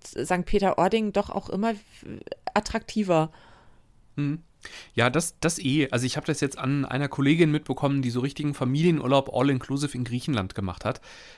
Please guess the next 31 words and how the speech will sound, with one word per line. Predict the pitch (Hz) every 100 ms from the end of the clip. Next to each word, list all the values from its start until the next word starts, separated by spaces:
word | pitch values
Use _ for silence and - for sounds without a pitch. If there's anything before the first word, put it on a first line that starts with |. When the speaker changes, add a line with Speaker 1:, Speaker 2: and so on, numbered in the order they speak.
| -
Speaker 2:
Ähm, | 120 120 123 -
und | 131 120
da |
war | 139 160
eben | 139 139
auch | - 131 -
alles | 117 -
dabei | 101 98 104
mit | 107 -
ungünstigen | 139 131 131 - 127 127
Flugzeiten | 123 117 - 107 113
und | 107
so | 113
weiter. | 101 104 104
Aber | 113
auf | 117
der | -
anderen | - 143 123
Seite, | 110 131 139 139 - - _
wenn | 113
du | 123
mit | 143
einer | 135
Familie | - 127 151 185 156
gerade | 127 143 147
Urlaub | 151 -
machen | 113 113 104
möchtest, | 107 - 120
das | - 143
ist | 139
so | 127 131